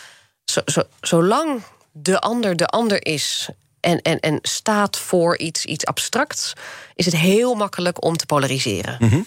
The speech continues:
Speaker 1: Hè, dan, dan, er zijn aannames over waar iemand wel voor zal staan of wat iemand wel zal vinden.
Speaker 2: Mhm.
Speaker 1: zijn heel makkelijk. Maar als iemand een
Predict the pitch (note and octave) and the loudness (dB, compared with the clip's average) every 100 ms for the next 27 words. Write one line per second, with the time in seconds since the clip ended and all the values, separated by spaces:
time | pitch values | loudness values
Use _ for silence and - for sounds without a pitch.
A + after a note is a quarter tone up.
0 | - - - - C3+ E3 C#3+ D3 - F#3 | -4 -4 -2 -2 0 0 0 -2 0 2
1 | A3+ G#3 F3+ E3 - D#3+ D#3 D#3 - F3 | 2 2 2 0 0 0 0 -2 0 0
2 | D3 C3+ E3+ F#3 C#3 E3 E3+ D3 D3+ C#3+ | 0 0 2 2 0 2 2 2 0 -2
3 | - E3+ F3 F3 C3+ E3+ G3 F#3 E3 C#3+ | -2 -2 -2 -2 -2 0 0 0 0 0
4 | C3+ D#3+ D#3 D3 C#3+ F3 G#3+ A#3+ - - | 0 0 2 0 2 0 0 -4 -4 2
5 | A#2 F#3+ D3+ F3+ G#3 - - E4+ - - | 2 2 0 0 2 0 -2 -4 -6 -14
6 | - - _ _ _ D#3+ - D3 D3+ C#3+ | -18 -20 _ _ _ -2 0 0 0 0
7 | C3 - _ D3 C3 | 0 -4 _ -2 -2